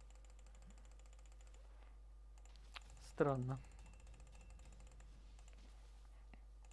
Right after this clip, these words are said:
Много нового ввели вот с тех пор, как я и не играл. Ввели вот, э, квесты. Когда я в последний раз до этого играл, а, квестов еще не было, м,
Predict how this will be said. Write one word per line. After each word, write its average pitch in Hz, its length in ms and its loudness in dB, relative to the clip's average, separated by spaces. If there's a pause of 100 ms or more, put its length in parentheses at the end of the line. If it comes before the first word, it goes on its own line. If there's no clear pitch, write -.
(440)
Много 143 280 12
нового 127 400 12
ввели 117 320 8
вот 123 180 8
с - 80 -6
тех - 180 4
пор, 117 220 4
как - 220 2
я 113 120 12 (100)
и 123 100 6
не 117 200 8
играл. 123 260 6 (360)
Ввели 127 420 10
вот, 117 180 8 (100)
э, 113 140 8
квесты. 123 540 6 (1120)
Когда 131 220 12
я 123 60 12
в - 40 4
последний 123 400 4
раз 117 220 6
до 110 120 8
этого 113 340 8
играл, 123 380 10 (460)
а, 113 1160 2
квестов 120 440 6
еще - 180 2
не 110 180 6
было, 110 220 0 (1120)
м, 135 120 0